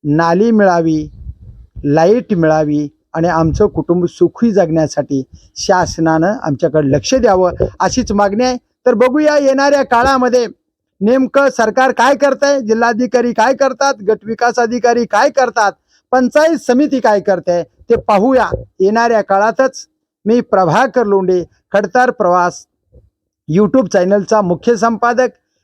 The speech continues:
या चॅनेलला सबस्क्राईब करा, शेअर करा, लाईक करा, बेल आयकॉनचं बटन दाबा आणि असेच वेगवेगळे समाजहिताचे व्हिडिओ पाहण्यासाठी खडतर प्रवास YouTube चॅनेल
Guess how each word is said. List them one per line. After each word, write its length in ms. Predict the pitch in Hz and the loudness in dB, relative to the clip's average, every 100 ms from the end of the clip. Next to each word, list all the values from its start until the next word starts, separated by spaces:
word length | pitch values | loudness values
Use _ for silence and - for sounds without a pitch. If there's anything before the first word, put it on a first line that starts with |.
| _ 202 | _ 0
या 120 | 208 | 0
चॅनेलला 640 | - 202 214 247 240 226 | 0 0 2 0 2 0
सबस्क्राईब 640 | - - 180 156 214 214 | -2 -4 -4 -2 0 0
करा, 260 | - 214 214 214 | 0 0 0 -2
शेअर 380 | - 196 214 | -4 0 0
करा, 280 | 208 196 202 | 2 0 2
लाईक 400 | 170 147 180 220 - | 0 0 0 0 -2
करा, 220 | 180 147 - - - | -2 -2 -6 -20 -4
बेल 240 | 170 214 | 0 2
आयकॉनचं 600 | 214 202 226 208 240 175 | 2 0 -2 0 -2 -2
बटन 360 | 160 202 269 254 | -4 0 0 2
दाबा 360 | 190 175 156 147 _ _ | 0 2 0 -4 _ _
आणि 160 | 175 190 - | -4 -2 -2
असेच 340 | 196 254 240 - | -2 0 -2 0
वेगवेगळे 680 | 170 226 226 214 196 196 147 - _ | 2 2 2 0 0 -2 -4 -8 _
समाजहिताचे 1080 | - 208 208 240 262 208 202 214 190 - 123 - _ _ _ _ _ 165 | -6 -2 0 2 0 0 -2 0 -2 -2 -12 -14 _ _ _ _ _ -2
व्हिडिओ 380 | 147 220 277 254 | 2 4 2 2
पाहण्यासाठी 880 | 175 170 175 156 - 147 139 123 _ _ _ | -2 -2 -2 -4 -6 -8 -10 -14 _ _ _
खडतर 400 | 202 190 220 214 | -6 0 0 0
प्रवास 520 | - 180 185 185 - 151 | 0 0 2 0 -4 -6
YouTube 360 | 185 170 269 | -4 -2 -2
चॅनेल 420 | 185 180 175 170 | 0 0 2 0